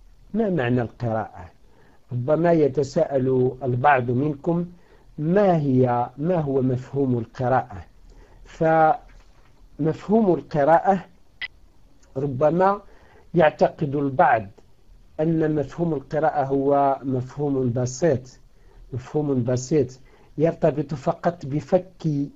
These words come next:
الرموز، بفك الرموز، رموز، آه، آه، آه، تقترح كتابة ويتم فك-، تفكيكها ويتم فك هذه الرموز. لكن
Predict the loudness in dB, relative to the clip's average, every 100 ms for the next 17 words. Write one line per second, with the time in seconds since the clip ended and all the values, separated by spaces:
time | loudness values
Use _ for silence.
0 | -20 -16 -10 -10 -12 -14 -8 -4 -2 0
1 | 4 4 4 -2 -8 -8 -6 -8 -6 -4
2 | -2 0 2 2 2 -4 -20 -20 -20 -18
3 | -4 -2 4 4 4 0 -8 -10 -2 0
4 | 0 -2 -2 -2 -2 -2 -2 -2 -6 -8
5 | -12 -8 -2 2 2 0 -2 -2 -6 2
6 | 4 6 2 0 -8 -8 -14 -20 -20 -16
7 | -2 0 0 2 2 2 -4 -16 _ -12
8 | -12 -10 -10 -10 -10 -4 -4 -2 0 2
9 | 2 2 0 0 -2 0 -2 -4 -4 0
10 | 0 0 0 0 0 -2 -2 -4 -6 -14
11 | -20 -20 -20 -20 -20 -20 -20 -20 -20 -20
12 | -2 2 2 2 0 2